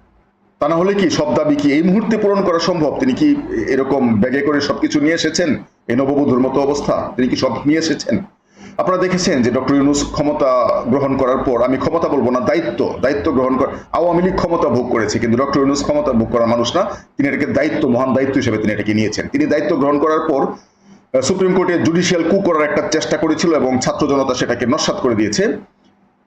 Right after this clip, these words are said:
তারপরে সংখ্যালঘু নির্যাতনের ধোঁয়া তুলে কিন্তু দেশকে অস্থিতিশীল করার চেষ্টা করা হয়েছিল। এটা আপনারা জানেন যে, আপনারা দেখেছেন নন্দীপাড়া এক, আম,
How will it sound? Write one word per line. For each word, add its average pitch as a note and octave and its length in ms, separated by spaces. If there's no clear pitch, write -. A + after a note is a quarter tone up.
তারপরে E3+ 400
সংখ্যালঘু D#3+ 500
নির্যাতনের D3 600
ধোঁয়া B2+ 220
তুলে B2+ 280
কিন্তু A#2+ 360
দেশকে A2+ 540
অস্থিতিশীল C3 460
করার A2 260
চেষ্টা A2 240
করা A2 200
হয়েছিল। D3+ 360
এটা E3 240
আপনারা C3 240
জানেন A2 300
যে, G#2 220
আপনারা D#3 260
দেখেছেন G3 360
নন্দীপাড়া D3 420
এক, C3 180
আম, A#2+ 440